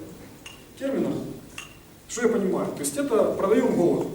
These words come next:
Да? То есть у меня есть там два девелопера P H P, один дизайнер и там восемь тестировщиков. Да? То есть неважно каких, я тебе их отдаю, и ты, э, заказчику отдаю, и он занимается с ними сам. Вот. Когда заказчик, заказчику перестаёт,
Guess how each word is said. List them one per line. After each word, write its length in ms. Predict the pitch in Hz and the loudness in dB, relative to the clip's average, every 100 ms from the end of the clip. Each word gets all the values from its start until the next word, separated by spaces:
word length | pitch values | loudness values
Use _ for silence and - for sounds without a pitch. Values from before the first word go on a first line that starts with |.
| - - - - - | -10 -16 -20 -20 -14
Да? 180 | 208 262 - | -8 -8 -6
То 60 | |
есть 260 | - - 151 | -8 -8 -10
у 320 | 156 165 170 | -10 -8 -4
меня 160 | 190 165 | -2 0
есть 380 | 151 143 - 143 | 0 0 -2 -4
там 160 | 131 | -6
два 240 | 147 165 - | 0 2 2
девелопера 560 | 147 139 135 135 127 127 | 0 0 0 -2 -2 -2
P 120 | 143 | -2
H 180 | 302 - | -4 -2
P, 220 | 277 254 | 2 2
один 360 | 180 - - 139 | 2 2 0 -2
дизайнер 540 | 156 196 254 214 170 - 151 | -2 0 0 0 -2 -2 -4
и 40 | |
там 180 | - - - | -6 -8 -8
восемь 260 | 156 147 131 | -8 -8 -8
тестировщиков. 640 | - 147 131 - - - - | -8 -6 -4 -6 -8 -14 -14
Да? 60 | 196 | -12
То 120 | 202 | -10
есть 180 | 139 147 | -12 -8
неважно 320 | 143 139 127 | -4 -2 -4
каких, 340 | 143 - 254 | -8 -10 -8
я 60 | 180 | -6
тебе 220 | - 156 | -6 -6
их 100 | 151 | -6
отдаю, 480 | 196 196 269 294 277 - - - | -6 -2 0 0 0 -4 -10 -12
и 60 | 214 | -8
ты, 140 | 233 | -4
э, 440 | 233 190 165 147 139 143 - - - - | 4 6 6 6 4 0 -4 -8 -10 -4
заказчику 460 | 175 - - - | -4 -2 -6 -8
отдаю, 320 | 190 277 311 - | -8 -4 -2 0
и 120 | 220 | 0
он 120 | 190 | 0
занимается 480 | 170 185 185 - 160 | 0 0 0 -2 -4
с 80 | - | -4
ними 180 | 143 | -4
сам. 180 | - - - - - - - - - - - - | -4 -6 -12 -16 -18 -20 -20 -20 -20 -20 -20 -8
Вот. 200 | 151 139 | -6 -2
Когда 460 | 185 - - - 180 | 2 4 4 4 0
заказчик, 460 | 175 185 - - 156 - - - - | 2 4 4 2 -4 -8 -14 -14 -2
заказчику 480 | 185 190 - 175 | 0 2 2 0
перестаёт, 640 | 165 180 - 247 370 381 | 0 2 4 4 6 4